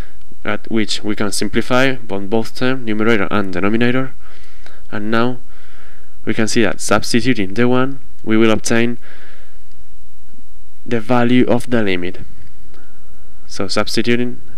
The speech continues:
the x by one, this would be one plus two divided by one plus one, and this is the same as three halves, and this is the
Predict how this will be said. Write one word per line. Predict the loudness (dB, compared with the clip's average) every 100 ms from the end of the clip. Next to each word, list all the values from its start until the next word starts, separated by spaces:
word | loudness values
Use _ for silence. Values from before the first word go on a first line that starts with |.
| 0 0 0 0
the | 0 2
x | 2 2 0 0 0 0
by | 2
one, | 2 2 2 0
this | 0 0
would | 0 0
be | 0 0
one | 0 0 0
plus | 0 0
two | 0 0 0
divided | 0 0 0
by | 0 0
one | 0
plus | 0 0 0
one, | 0 0 0 0 0 0 0 0 0 0
and | -2 -2 -2
this | -2 -2
is | -2
the | -2 -2
same | -2 0 0
as | 0 0 0 0 0 0 0 0 0 0 0
three | 0 2 2 2
halves, | 0 0 0 0 0 0 0 0 0
and | 0 0 0
this | -2 0
is | 0 0 0
the | 0 0 0